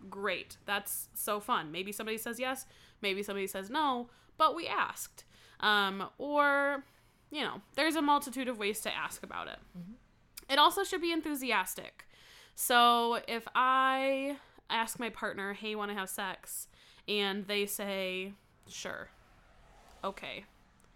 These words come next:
Speaker 1: Like, does that person wanna have sex with me? Maybe, but maybe I should check in to make sure that they really want to. 'Cause we're looking for more of, like, a, "Heck yes, ooh, baby, been waiting all day for this" type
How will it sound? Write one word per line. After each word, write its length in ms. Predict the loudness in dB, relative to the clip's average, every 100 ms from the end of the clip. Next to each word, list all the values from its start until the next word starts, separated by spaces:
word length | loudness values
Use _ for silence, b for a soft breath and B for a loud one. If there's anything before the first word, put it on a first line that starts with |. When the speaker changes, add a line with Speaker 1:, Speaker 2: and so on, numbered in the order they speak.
| b b b b
Speaker 1:
Like, 100 | -10
does 100 | -6
that 140 | -6 -6
person 220 | -6 -4
wanna 140 | -4
have 140 | -2 -4
sex 200 | -6 -8
with 120 | -8
me? 200 | -6 -8 -10 _ _ _ _ _ -4
Maybe, 480 | -2 0 0 -2 -6 -6
but 240 | -4 -6 _ _
maybe 320 | -4 -2 0
I 60 | -2
should 200 | -2 -2
check 240 | -2 0
in 220 | 0 -2 -2
to 60 |
make 200 | -4 -4
sure 480 | -4 -4 -2 -2 -4 B B B -4
that 120 | 0
they 120 | 0
really 240 | 2 0
want 280 | 0 -2 -2
to. 320 | -6 -10 -10 -14 -20 B B B -8
'Cause 140 | -2
we're 120 | 2 4
looking 220 | 4 0
for 140 | -2
more 240 | -2 0 0
of, 160 | 0
like, 200 | -2 -2
a, 440 | -2 -2 -2 -4 -6
"Heck 320 | -2 -2 0
yes, 280 | -2 -2 -4
ooh, 100 | -6
baby, 300 | -4 -4 -4
been 160 | -4 -6
waiting 200 | -6 -6
all 100 | -8
day 180 | -10
for 140 | -12 -12
this" 200 | -12 -12
type 240 | -12 -12